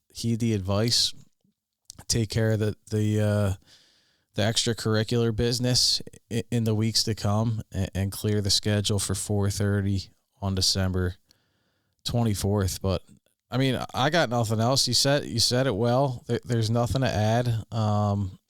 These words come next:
you know, we talked about Super Bowl parties last year, uh, around this time or, or leading up to the Super Bowl, but just pray, just, just get your shit done and then, you know, pray for a good result that day.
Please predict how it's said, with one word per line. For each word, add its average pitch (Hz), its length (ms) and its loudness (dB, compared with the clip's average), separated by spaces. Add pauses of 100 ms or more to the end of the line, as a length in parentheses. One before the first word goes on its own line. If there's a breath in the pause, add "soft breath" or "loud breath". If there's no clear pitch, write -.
(580)
you 110 120 -4
know, 104 100 2
we 107 120 0
talked 113 300 0
about 113 260 0
Super 120 280 -2
Bowl 110 160 0
parties 110 460 -4
last 104 400 2
year, 110 340 0 (1000)
uh, 110 200 0
around 113 360 2
this 117 160 2
time 113 320 2
or, 101 260 2
or 107 120 0
leading 110 300 0
up 110 140 0
to - 100 0
the 107 100 0
Super 110 320 0
Bowl, 110 220 0
but 104 220 -2 (720)
just - 220 0
pray, 117 460 0 (240)
just, - 480 -2 (280)
just - 220 -4 (440)
get 135 120 0
your 123 100 0
shit 127 240 0
done 113 240 2
and 107 120 2
then, 104 380 0 (340)
you 104 100 -6
know, 92 140 -2
pray 101 280 -4
for 95 140 -4
a 95 80 -2
good 95 160 -2
result 92 380 -2
that 92 220 -2
day. 90 240 0